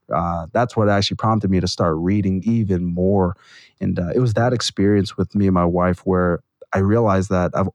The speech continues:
always loved business, you know, not just business in general, but just the complexity and the problems that come from that. 'Cause ultimately, that's what a business is doing anyways, is you're solving a problem, someone that has a problem and a need,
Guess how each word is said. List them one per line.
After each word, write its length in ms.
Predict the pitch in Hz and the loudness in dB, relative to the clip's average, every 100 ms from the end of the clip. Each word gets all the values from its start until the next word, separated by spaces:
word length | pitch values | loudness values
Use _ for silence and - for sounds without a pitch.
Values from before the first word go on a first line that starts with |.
| - | 0
always 360 | 107 101 92 | 2 2 0
loved 460 | 95 98 104 - 107 | 0 0 0 -2 -2
business, 560 | 113 139 104 87 82 - | 0 0 -2 -4 -4 -2
you 80 | |
know, 160 | 95 90 | 0 2
not 240 | 92 127 - | 2 0 0
just 140 | 101 - | -6 -4
business 340 | 98 92 95 - | -4 -2 -4 -4
in 140 | 90 | -2
general, 280 | 92 117 98 | 0 0 0
but 160 | 98 | -2
just 220 | 92 101 - _ | -2 -4 -6 _
the 80 | 101 | -6
complexity 800 | - 92 - 113 131 - 92 92 | -2 -2 -2 -4 -2 -4 -2 0
and 140 | 87 | 0
the 40 | 85 | -4
problems 640 | - - - 113 117 104 | -8 -10 -2 0 0 -2
that 200 | - 80 | -2 -6
come 300 | - - 135 | -4 -2 0
from 320 | 143 95 82 80 | 0 0 -2 -2
that. 280 | 87 87 85 - - - - | -2 -2 -4 -10 -20 -16 -2
'Cause 120 | 95 | 0
ultimately, 440 | 113 147 107 92 | 0 0 0 0
that's 200 | 90 92 | 0 0
what 100 | 101 | 0
a 60 | 92 | 0
business 460 | 98 95 92 90 | 0 0 0 -4
is 100 | 92 | -4
doing 300 | 87 98 92 - | -2 0 0 -2
anyways, 560 | 101 160 120 95 92 | -2 0 0 0 -2
is 160 | 92 - | -4 -4
you're 80 | 87 | -6
solving 500 | - 95 107 117 92 | -4 0 0 0 -2
a 80 | 92 | -4
problem, 640 | - - 95 123 98 92 | -6 -2 0 0 -2 -6
someone 320 | - 104 98 | -2 0 2
that 160 | 92 90 | 0 -2
has 340 | 92 92 87 | -2 0 0
a 60 | 104 | -2
problem 340 | 107 90 95 | 0 0 2
and 100 | 98 | 2
a 120 | 98 104 | 2 2
need, 280 | 90 95 | 2 0